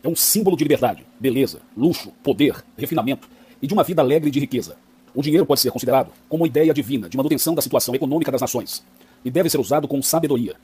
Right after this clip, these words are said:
de forma judiciosa e construtiva. Você pode tornar-se financeiramente estável, incutindo em sua mente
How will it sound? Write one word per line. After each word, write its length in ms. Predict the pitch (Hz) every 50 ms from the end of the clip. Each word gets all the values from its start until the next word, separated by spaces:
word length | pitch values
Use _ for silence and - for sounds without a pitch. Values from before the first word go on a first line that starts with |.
| _ - 110
de 100 | 123 135
forma 260 | - 131 113 113 101
judiciosa 560 | 101 160 214 156 151 - 127 120 156 156 143
e 40 | -
construtiva. 460 | 156 143 - 131 - 120 104 - - _ _ _ _ _ _ - - - -
Você 280 | 101 131 170 - 196 214
pode 240 | - 160 180 160
tornar-se 420 | - 151 104 117 139 151 - - 131
financeiramente 580 | - - - - - 151 127 104 131 147 143
estável, 400 | 131 - - 143 127 110 95 - - _ _ _ _ -
incutindo 360 | 156 165 185 - 202 220 170
em 40 | 139
sua 140 | - 139 107
mente 300 | 117 143 - - -